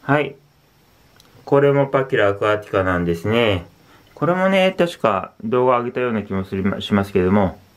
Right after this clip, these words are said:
パキラアクアティカです。はい。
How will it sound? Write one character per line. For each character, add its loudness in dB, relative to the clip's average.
パ -2
キ -2
ラ 2
ア -2
ク -2
ア 0
テ -12
ィ -20
カ 0
で -2
す。 -4
は -2
い。 -4